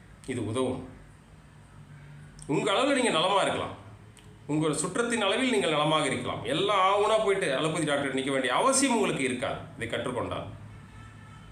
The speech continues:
இது வந்து தேர்தலும் போது தரக்கூடிய கண்மூடித்தனமான வாக்குறுதிகள் அல்ல.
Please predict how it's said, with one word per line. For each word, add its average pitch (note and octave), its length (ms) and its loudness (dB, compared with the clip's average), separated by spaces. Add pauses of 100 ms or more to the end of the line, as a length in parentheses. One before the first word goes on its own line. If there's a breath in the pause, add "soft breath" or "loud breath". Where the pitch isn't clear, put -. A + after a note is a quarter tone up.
(1400)
இது C3+ 140 0
வந்து D#3+ 180 0 (300)
தேர்தலும் E3 500 2
போது D#3 160 2 (100)
தரக்கூடிய C#3 380 0 (260)
கண்மூடித்தனமான D3+ 600 2 (480)
வாக்குறுதிகள் D#3 600 2
அல்ல. D#3 140 2